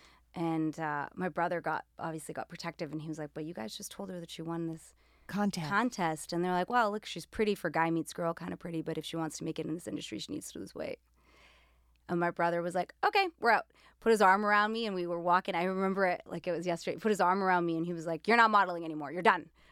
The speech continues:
Speaker 1: And I was like, "Okay." And then he goes, "Do you wanna go get a case of beer and some E and W?" <laughs> I was like, "Yes,
Speaker 2: Yes,
Speaker 1: I do."
Speaker 2: I do. Maybe two quesadillas.
Speaker 1: Yeah.
Speaker 2: I'm very hungry now.
Speaker 1: <laughs> No,
Speaker 2: Uh,
Speaker 1: cases of be-, he's like, "Case of beer.
Speaker 2: Oh,
Speaker 1: Wanna go
Speaker 2: a
Speaker 1: have
Speaker 2: case
Speaker 1: a
Speaker 2: of
Speaker 1: beer?"
Speaker 2: beer. I thought you said
Speaker 1: And a,
Speaker 2: quesadilla.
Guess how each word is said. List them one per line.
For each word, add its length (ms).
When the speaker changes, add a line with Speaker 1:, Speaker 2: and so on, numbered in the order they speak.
Speaker 1:
And 80
I 20
was 80
like, 120
"Okay." 520
And 80
then 60
he 80
goes, 140
"Do 60
you 40
wanna 140
go 60
get 180
a 40
case 240
of 80
beer 140
and 100
some 120
E 80
and 100
W?" 420
<laughs> 60
I 200
was 220
like, 260
"Yes, 200
Speaker 2:
Yes, 460
Speaker 1:
I 140
do." 200
Speaker 2:
I 160
do. 160
Maybe 260
two 140
quesadillas. 760
Speaker 1:
Yeah. 360
Speaker 2:
I'm 160
very 280
hungry 360
now. 440
Speaker 1:
<laughs> 60
No, 200
Speaker 2:
Uh, 40
Speaker 1:
cases 300
of 100
be-, 140
he's 120
like, 120
"Case 240
of 140
beer. 320
Speaker 2:
Oh, 40
Speaker 1:
Wanna 160
go 120
Speaker 2:
a 60
Speaker 1:
have 100
Speaker 2:
case 200
Speaker 1:
a 40
Speaker 2:
of 80
Speaker 1:
beer?" 180
Speaker 2:
beer. 240
I 80
thought 160
you 60
said 160
Speaker 1:
And 160
a, 60
Speaker 2:
quesadilla. 400